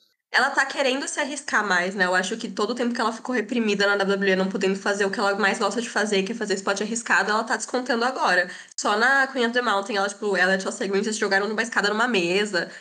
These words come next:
Ela fez o spot do Shelton Benjamin de escalar a escada e dar um swanton, sabe? Então acho que ela realmente vai se destacar mais ainda esse ano.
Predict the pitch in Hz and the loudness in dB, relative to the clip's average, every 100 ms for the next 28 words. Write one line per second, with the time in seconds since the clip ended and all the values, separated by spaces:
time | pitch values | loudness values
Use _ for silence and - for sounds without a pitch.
0 | - 185 196 208 214 208 196 220 226 220 | -4 -2 0 -2 -2 -2 -2 -2 -2 -2
1 | 202 190 214 208 202 214 196 220 - 208 | 0 0 0 -2 -2 2 2 0 0 2
2 | 190 190 196 233 190 202 196 196 196 185 | 2 0 -2 -2 -2 0 -2 -2 -2 -2
3 | 196 202 190 190 - 208 208 226 214 220 | -4 0 0 0 -2 -2 -2 0 -2 -2
4 | 214 214 - - 226 240 202 196 247 269 | -2 -4 -6 -6 -4 0 0 0 -2 -4
5 | 226 233 185 170 185 | -4 -4 -4 -4 -6